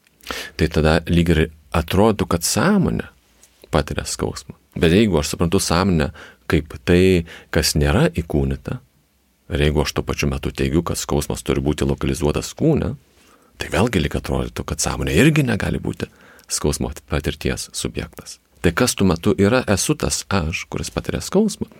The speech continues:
Kaip minėjau, ši knyga yra apie skausmo fenomenologiją. Ir aš pats skausmą nagrinėju fenomenologiškai. Ir fenomenologijoje mes aptinkame tam tikrus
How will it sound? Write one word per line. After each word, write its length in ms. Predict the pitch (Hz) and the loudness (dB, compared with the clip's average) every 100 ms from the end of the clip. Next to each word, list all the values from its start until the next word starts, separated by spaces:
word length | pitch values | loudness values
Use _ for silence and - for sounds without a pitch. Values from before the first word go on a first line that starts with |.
| _ _ _ _ _ | _ _ _ _ _
Kaip 120 | 113 101 | -2 4
minėjau, 540 | 92 110 127 139 151 - - - | 6 6 6 4 2 -2 -8 -2
ši 220 | - - | 0 0
knyga 460 | - 80 69 69 120 226 233 | 2 2 2 2 4 4 2
yra 300 | - 78 80 107 | 2 4 4 2
apie 240 | - 90 80 | 0 -2 -2
skausmo 540 | - - 76 - 76 - | -2 -2 -4 -2 -2 -4
fenomenologiją. 800 | - 87 82 82 82 85 73 - - _ _ _ - | -2 0 2 2 4 2 0 -6 -20 _ _ _ -6
Ir 120 | 69 | -6
aš 80 | - | 0
pats 220 | 165 - | -2 0
skausmą 300 | 131 110 95 | -4 -2 0
nagrinėju 480 | 87 80 82 82 78 - - | 0 0 2 2 0 -4 -8
fenomenologiškai. 960 | - 101 76 67 62 64 - - - _ _ _ - - - - | -2 0 0 -2 -4 -6 -10 -14 -16 _ _ _ -20 -20 -12 -2
Ir 160 | 98 | 0
fenomenologijoje 800 | 113 107 104 104 127 196 185 147 | 2 4 4 4 2 2 2 2
mes 200 | 120 104 | 0 -2
aptinkame 520 | - - 117 113 92 | -4 -2 -2 0 -2
tam 240 | 82 69 67 | -2 -4 -4
tikrus 560 | - - 92 139 - | -8 -2 0 0 -4